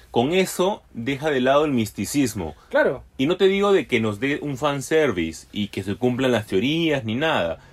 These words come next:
Speaker 1: pero únicamente que si has generado pequeñas fantasías con brujas y cosas así, al menos que una que otra se cumpla.
Speaker 2: No, y aparte, de algún...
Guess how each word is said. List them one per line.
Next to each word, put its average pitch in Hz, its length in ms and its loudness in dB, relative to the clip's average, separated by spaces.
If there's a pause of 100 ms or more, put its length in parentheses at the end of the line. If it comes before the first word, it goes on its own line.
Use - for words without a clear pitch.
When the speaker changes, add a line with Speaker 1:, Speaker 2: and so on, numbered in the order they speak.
Speaker 1:
pero 156 180 0
únicamente 170 800 -2 (440)
que 135 100 -2
si - 300 -6
has 240 240 4
generado 110 720 2 (640)
pequeñas 156 540 -2
fantasías 117 1000 0
con 101 220 -2
brujas 117 800 2
y - 60 -12
cosas 143 320 -4
así, 180 280 -4 (120)
al - 160 -6
menos 233 260 0
que - 140 -10
una 233 180 -2
que 240 80 -2
otra 233 140 -2
se 226 160 -6
cumpla. 104 640 -2
Speaker 2:
No, 320 240 4
y 240 80 6
aparte, 277 540 0
de 185 140 0
algún... 190 360 0